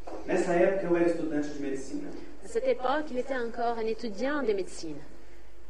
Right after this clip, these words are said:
Speaker 1: E a casa dessa jovem ficava perto de minha faculdade.
Speaker 2: Et la maison, euh, de cette jeune fille,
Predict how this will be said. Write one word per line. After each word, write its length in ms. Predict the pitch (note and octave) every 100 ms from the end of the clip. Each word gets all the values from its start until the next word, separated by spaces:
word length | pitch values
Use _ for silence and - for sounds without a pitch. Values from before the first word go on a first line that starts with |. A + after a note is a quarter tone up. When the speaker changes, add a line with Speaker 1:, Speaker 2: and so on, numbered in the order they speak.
| - - - F3
Speaker 1:
E 320 | G3 G#3+ -
a 140 | F3
casa 600 | E3+ F#3+ G3 F3+ F3+ F3+ E3+
dessa 320 | E3 D#3+ D3
jovem 380 | C#3+ D3 D3 D3
ficava 300 | C3+ C3+ C3+
perto 280 | C3 A#2+ A#2+ A2+
de 60 | A2+
minha 120 | A#2 A2+
faculdade. 340 | - - - - A3
Speaker 2:
Et 60 |
la 140 | A#3+ B3
maison, 360 | B3+ B3+ C4+ D4+ E4 - - - - -
euh, 140 | F3 F3+
de 60 | F3+
cette 360 | G#3+ G3+ G#3+
jeune 440 | G3 G3 G3+ F#3+ E3
fille, 440 | - A3+ D#4+